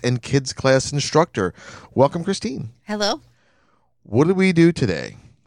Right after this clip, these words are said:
Speaker 1: Because this is gonna be a long one. Well, not a long one, but I wanna get right into it. What did we do, do today?
Speaker 2: We went to a wedding.
Speaker 1: We went to a wedding.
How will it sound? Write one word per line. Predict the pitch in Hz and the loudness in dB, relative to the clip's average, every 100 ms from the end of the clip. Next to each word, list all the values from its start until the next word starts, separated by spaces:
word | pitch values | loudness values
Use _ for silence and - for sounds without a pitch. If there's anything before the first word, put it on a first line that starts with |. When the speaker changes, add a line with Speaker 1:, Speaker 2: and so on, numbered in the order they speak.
| - | -4
Speaker 1:
Because | 117 123 | 2 2
this | 208 | 2
is | 240 | 0
gonna | 254 | 0
be | 240 | 4
a | 202 | 4
long | 160 156 147 143 104 | 6 6 6 4 0
one. | 80 71 85 - _ _ | -4 -8 -14 -18 _ _
Well, | 160 | 0
not | 208 | 4
a | |
long | 147 117 107 104 92 | 6 6 6 4 0
one, | 90 | -2
but | 98 | 2
I | 120 | 2
wanna | 175 160 | 2 2
get | 139 | 0
right | 107 110 120 120 - | 2 4 4 2 0
into | 110 113 - | -2 -2 -2
it. | 87 | -2
What | 98 120 | 0 2
did | 170 | 2
we | 185 180 | 0 -2
do, | 143 147 - - - - _ - | 2 2 0 -8 -20 -20 _ -2
do | 113 110 | 0 2
today? | 90 64 50 50 - _ _ _ - | 0 -4 -8 -12 -18 _ _ _ -6
Speaker 2:
We | 214 | -2
went | 233 208 208 | 0 -2 -4
to | - 214 - | -6 -6 -4
a | 190 208 | -4 -4
wedding. | 226 302 202 156 - - - | -4 -6 -6 -10 -14 -20 -2
Speaker 1:
We | 117 | 2
went | 120 120 | 2 2
to | 139 | 2
a | 123 | 4
wedding. | 107 120 147 185 254 285 | 4 4 4 2 -4 -8